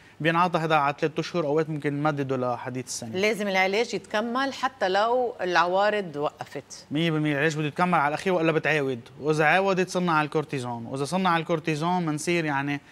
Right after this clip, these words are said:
Speaker 1: بس نخفف بدوزات الكورتيزون بترجع تعاود، وبصير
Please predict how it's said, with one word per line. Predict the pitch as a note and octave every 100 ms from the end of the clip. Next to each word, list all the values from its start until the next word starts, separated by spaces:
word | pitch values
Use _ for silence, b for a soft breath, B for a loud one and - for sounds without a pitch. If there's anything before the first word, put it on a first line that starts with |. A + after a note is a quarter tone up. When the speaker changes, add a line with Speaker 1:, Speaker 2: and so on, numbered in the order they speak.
| B B -
Speaker 1:
بس | F3+ F3+
نخفف | F#3 G3 F3+
بدوزات | F3 D#3+ D#3+ D#3+ E3+
الكورتيزون | D#3 D3+ D3+ E3+ F3
بترجع | D3+ D3+ D#3
تعاود، | C#3+ C#3 D3+ C#3+
وبصير | C#3 C#3 F#3